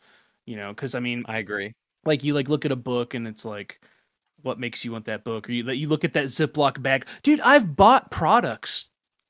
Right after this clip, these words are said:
Speaker 1: because the packaging looks better than the one sitting next to it.
Speaker 2: That or, uh, still, like, movies. I've done that. I've been like, "Oh, that movie looks
Speaker 1: Yeah,
Speaker 2: cool."
Speaker 1: yeah. So,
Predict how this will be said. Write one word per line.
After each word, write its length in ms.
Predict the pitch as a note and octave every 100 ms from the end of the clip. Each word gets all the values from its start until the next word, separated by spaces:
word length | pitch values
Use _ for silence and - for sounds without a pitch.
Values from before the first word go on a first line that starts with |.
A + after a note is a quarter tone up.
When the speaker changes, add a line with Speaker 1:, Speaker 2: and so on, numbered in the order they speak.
| -
Speaker 1:
because 380 | E3+ F#3 D3 B2+
the 100 | B2
packaging 840 | D3 D3+ E3 D3+ C#3 A2+ G#2 - _ _
looks 280 | D3 D3 -
better 380 | B2 D3+ C#3 B2+
than 160 | B2 A#2+
the 60 |
one 200 | A#2 A#2
sitting 220 | - A#2
next 220 | G#2+ B2 G2+
to 80 | F2
it. 160 | E2 _ _ _ _ _ _ _ _ _ _ _ _ _ _ _ -
Speaker 2:
That 360 | C3 E3 F#3+
or, 480 | D#3 C#3+ C#3+ C3 B2
uh, 360 | A#2 A#2 G#2+ G#2
still, 300 | - D#3 B2+
like, 200 | A2 G2+
movies. 640 | G#2 A#2+ G2 F#2 - - _ _
I've 140 | G2+
done 180 | G2+ F#2+
that. 260 | F#2+ G2 -
I've 80 | G#2
been 120 | G#2
like, 200 | G#2+ D3
"Oh, 100 | E3
that 140 | D3
movie 220 | C#3 A2+
looks 140 | G#2+ C4+
Speaker 1:
Yeah, 180 | F#4+ F4+
Speaker 2:
cool." 80 |
Speaker 1:
yeah. 380 | D#3 C4+ G3 A2 -
So, 400 | - B2+ A2 G#2